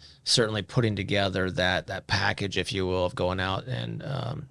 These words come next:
and, and presenting that to, to employees and, and students and, and em-, employers,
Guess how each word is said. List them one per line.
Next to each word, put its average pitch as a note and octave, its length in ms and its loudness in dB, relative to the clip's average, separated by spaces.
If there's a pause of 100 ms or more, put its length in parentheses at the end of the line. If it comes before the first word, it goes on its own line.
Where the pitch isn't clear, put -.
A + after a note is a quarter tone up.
(120)
and, A2 260 -6
and G2+ 140 -8
presenting A2 420 4
that F#2+ 240 0
to, G2+ 440 -2
to - 260 -4
employees G2+ 520 -2
and, G2+ 200 -4
and - 540 -6
students G2 560 0
and, G#2+ 280 -4
and G#2+ 140 -6
em-, A2+ 220 -4
employers, G#2 640 2